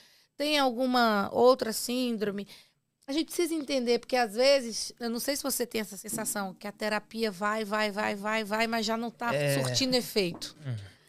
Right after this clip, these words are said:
Speaker 2: E, e, e eu falo, né, não, não
Speaker 1: Vocês
Speaker 2: apenas
Speaker 1: estão
Speaker 2: as
Speaker 1: se
Speaker 2: crianças.
Speaker 1: identificando com isso?
Speaker 2: <laughs> Não, não apenas as crianças, né? Os adultos também.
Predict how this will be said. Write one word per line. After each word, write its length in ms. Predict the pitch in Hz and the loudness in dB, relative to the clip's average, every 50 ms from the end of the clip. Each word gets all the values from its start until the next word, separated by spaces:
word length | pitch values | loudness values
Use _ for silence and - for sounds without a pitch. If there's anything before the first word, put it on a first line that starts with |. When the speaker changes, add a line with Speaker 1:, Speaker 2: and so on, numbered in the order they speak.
| - - | -14 -8
Speaker 2:
E, 80 | 139 127 123 123 123 127 135 - 139 135 131 131 135 143 | -6 -4 -2 -2 -2 -2 -2 -2 -2 0 0 0 -2 -2
e, 100 | - 127 | -2 -2
e 40 | |
eu 100 | 127 135 | -2 -2
falo, 420 | 127 - - 135 127 135 135 127 127 | -2 -4 -2 -2 0 0 2 2 0
né, 540 | 131 135 139 135 131 123 123 113 131 131 120 - - 127 - | 0 0 2 2 2 0 0 0 -2 -2 -2 -4 -10 -18 -18
não, 320 | - - 147 147 185 214 214 - - | -16 -6 0 0 2 2 2 0 0
não 140 | 156 143 165 | 0 2 4
Speaker 1:
Vocês 300 | 330 427 427 440 427 370 | 6 6 6 6 6 6
Speaker 2:
apenas 60 | - | 8
Speaker 1:
estão 120 | - - 320 | 6 6 6
Speaker 2:
as 60 | - | 4
Speaker 1:
se 80 | 311 | 4
Speaker 2:
crianças. 340 | 269 - - - - - - 107 | 4 4 4 6 6 6 4 2
Speaker 1:
identificando 520 | - - 123 - 262 262 254 254 247 240 208 | 2 0 0 4 4 4 4 4 2 2 0
com 120 | - 247 | 0 2
isso? 320 | 240 247 247 247 233 196 190 | 2 2 2 2 0 -2 -4
Speaker 2:
<laughs> 720 | 202 214 214 220 240 - 139 139 - - - _ _ - | -4 -4 -6 -6 -6 -6 -8 -8 -8 -10 -20 _ _ -8
Não, 240 | 131 127 135 - - 160 | -2 0 0 2 2 2
não 200 | 139 151 170 175 | 4 4 4 2
apenas 320 | 156 - 151 143 143 131 | 0 0 0 0 2 2
as 140 | 131 123 - | 0 0 -2
crianças, 480 | - - 127 113 113 110 - 127 113 | -4 -2 0 2 2 2 2 0 0
né? 420 | 107 123 123 123 123 120 120 120 - - - - - 135 | 2 2 2 4 2 2 2 0 -2 -4 -6 -6 -4 -2
Os 140 | 135 117 | 0 0
adultos 460 | 135 160 147 127 143 170 131 - - - | 0 0 2 0 0 0 -2 -4 -4 -2
também. 400 | - 117 107 104 101 98 92 | 0 0 2 2 0 -2 -4